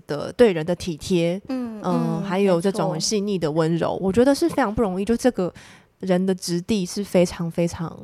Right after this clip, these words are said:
Speaker 1: 好的，他也不是假装的这件事情，
Speaker 2: 对。
Speaker 1: 所以我觉得是这样吧。希望假设有一天呢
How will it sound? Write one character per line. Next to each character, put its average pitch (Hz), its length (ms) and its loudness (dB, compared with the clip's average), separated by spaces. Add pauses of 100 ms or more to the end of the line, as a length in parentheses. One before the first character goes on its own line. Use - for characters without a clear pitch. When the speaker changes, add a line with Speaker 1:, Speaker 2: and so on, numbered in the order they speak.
(120)
Speaker 1:
好 - 240 2
的， - 100 -4
他 226 120 0
也 180 120 0
不 - 120 -6
是 175 260 -4 (160)
假 - 240 -6
装 151 260 -6
的 - 200 -10
这 214 120 0
件 175 160 0
事 175 160 -6
情， - 180 -8
Speaker 2:
对。 - 20 -10
Speaker 1:
所 220 160 4
以 - 80 -2 (480)
我 175 140 -4
觉 185 160 0
得 190 680 2 (340)
是 - 140 -10
这 202 140 -4
样 160 100 -4
吧。 139 100 -4
希 214 160 -2
望 269 160 6
假 214 160 -2
设 262 200 2
有 165 160 2
一 170 40 0
天 202 300 -2
呢 185 340 0